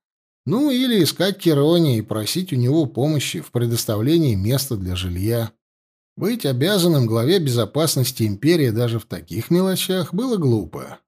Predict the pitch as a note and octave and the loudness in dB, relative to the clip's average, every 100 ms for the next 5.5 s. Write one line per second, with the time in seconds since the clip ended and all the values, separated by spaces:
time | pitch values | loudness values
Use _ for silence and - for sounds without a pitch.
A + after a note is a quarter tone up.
0 | - A#2 G2+ - G2 G#2 E2+ - - F3 | -6 -2 -2 -4 -4 -4 -8 -8 -4 -2
1 | A#3 G#3+ E3 A#3+ G3+ D#3+ C#3+ C#3 C#3 C#3 | 0 0 0 -2 0 0 2 2 2 0
2 | C#3 F#3 F#3 C#3 C#3+ B2 C#3+ B2+ D3 A#2 | 2 2 2 2 0 2 0 0 -4 -2
3 | B2 B2+ A#2+ - D#3+ F#3 - A#2+ - A#2 | 0 0 -2 -2 0 0 0 -2 0 -2
4 | D3 D#3 A#2 A2 C#3 E3 F3+ D#3+ - D3+ | 0 2 2 2 2 4 2 0 -2 -4
5 | - D#3 D#3+ D3+ | -2 0 0 0